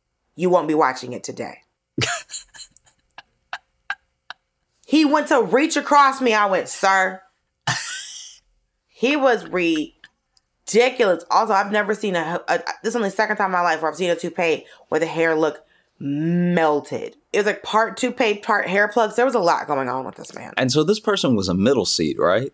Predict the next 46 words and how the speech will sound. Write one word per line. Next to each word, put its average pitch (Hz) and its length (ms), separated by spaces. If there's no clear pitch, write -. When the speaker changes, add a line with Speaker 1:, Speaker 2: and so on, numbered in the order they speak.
Speaker 1:
Yes, 320 640
acting 269 420
fucking 294 440
wild. 311 840
So - 60
Speaker 2:
But 277 280
Speaker 1:
it's - 140
Speaker 2:
I 226 60
feel 180 100
Speaker 1:
like, 151 160
Speaker 2:
like, 127 60
yeah, 147 260
we've 165 240
already 135 300
established 104 720
that 92 200
the 104 140
middle 147 360
seat - 300
comes 104 240
with 95 120
a 90 60
different 87 340
energy. 85 520
Speaker 1:
Right, 269 180
Speaker 2:
that 196 140
I 359 240
Speaker 1:
he 349 60
knew, 294 540
but 208 180
also 269 340
it's 247 100
like, 226 200
your 320 240
friend 311 400
was 262 160
in 220 80
the 196 80
window. 180 320
Your 226 200
friend 254 220
didn't 254 160
switch 262 160
seats 165 240
with - 160
you. 123 280